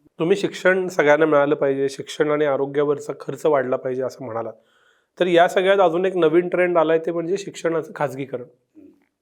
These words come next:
एका बाजूला सरकारी विद्यापीठं, संस्था, त्यांना असणारी अंगभूत मर्यादा, दुसऱ्या बाजूला खाजगी, प्रायव्हेट प्लेयर्स. आणि याच्यामध्ये असणारी फीची तफावत, इतर मुद्दे, तर शिक्षणाचं खाजगीकरण व्हावं का नाही,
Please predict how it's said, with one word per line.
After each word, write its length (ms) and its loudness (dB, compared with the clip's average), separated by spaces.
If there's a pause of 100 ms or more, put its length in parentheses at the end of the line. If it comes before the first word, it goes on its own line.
(120)
एका 180 4
बाजूला 300 2
सरकारी 420 -2
विद्यापीठं, 560 -6
संस्था, 480 -8 (420)
त्यांना 200 -2
असणारी 320 -2
अंगभूत 420 0
मर्यादा, 380 -6 (480)
दुसऱ्या 240 -4
बाजूला 340 0
खाजगी, 420 -2
प्रायव्हेट 500 0
प्लेयर्स. 340 -10 (320)
आणि 180 4
याच्यामध्ये 480 2
असणारी 360 0
फीची 320 -8
तफावत, 480 -4
इतर 240 -6
मुद्दे, 380 -10 (480)
तर 80 2
शिक्षणाचं 720 -2
खाजगीकरण 640 -2
व्हावं 360 2
का 140 0
नाही, 220 -4